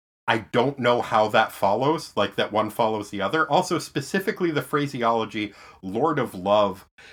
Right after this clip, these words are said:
seems like what they would maybe call the, I don't know, Halloween store costume version of Jesus, <laughs> where it's not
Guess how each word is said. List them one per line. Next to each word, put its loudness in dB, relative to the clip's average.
seems -4
like -4
what 0
they -2
would -2
maybe -4
call 0
the, -8
I 2
don't 0
know, 2
Halloween 2
store 0
costume 0
version 0
of -4
Jesus, -2
<laughs> -14
where 6
it's 4
not -2